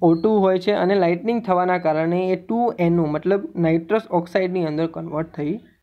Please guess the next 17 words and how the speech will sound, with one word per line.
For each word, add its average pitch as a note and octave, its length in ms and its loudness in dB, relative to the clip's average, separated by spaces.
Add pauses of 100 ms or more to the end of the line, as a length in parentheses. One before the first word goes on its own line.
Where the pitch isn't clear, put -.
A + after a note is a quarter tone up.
(180)
જાય D3+ 260 0
છે, - 180 -20 (140)
બરાબર A3+ 240 2
છે? A#3+ 120 -10 (580)
તો A#3 60 4
nitrous A3+ 520 2
oxide A3+ 520 0 (200)
form G3+ 460 0
combine A3 400 0
with G3+ 180 -2
the A3 160 0
oxygen G#3+ 500 -2 (640)
to - 20 0
form F#3 400 0
a F#3+ 100 2
nitric D#3+ 380 0
oxide, D3+ 440 -4